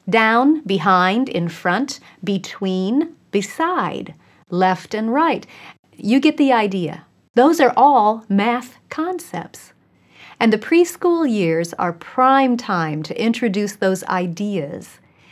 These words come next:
and give your child plenty of time to explore them in order to make those fundamental brain connections. The more he grasps these concepts from his firsthand experiences, the easier math lessons will be later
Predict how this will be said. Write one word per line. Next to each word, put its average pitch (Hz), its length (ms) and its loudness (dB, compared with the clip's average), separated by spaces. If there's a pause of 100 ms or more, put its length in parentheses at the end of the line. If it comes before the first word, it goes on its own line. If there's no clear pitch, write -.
(120)
and 202 120 0
give 220 140 6
your 247 100 4
child 185 480 0
plenty 311 340 0
of 381 120 -4
time 160 380 -4
to 226 160 -2
explore 320 640 -2
them 170 420 -8 (400)
in 214 120 -2
order 226 240 2
to 294 140 -2
make 220 280 0
those 175 240 -8
fundamental 240 680 0
brain 185 500 -2
connections. 175 920 -10 (760)
The 202 80 2
more 285 300 6
he 302 220 0
grasps 208 800 -4
these 214 280 -2
concepts 214 720 -4 (260)
from 220 180 2
his 202 240 -2
firsthand 269 720 -2
experiences, - 1300 -4 (580)
the 202 100 -2
easier 214 520 2
math 208 420 -2
lessons 170 420 -6
will 175 140 -2
be 170 200 -4
later 220 540 -6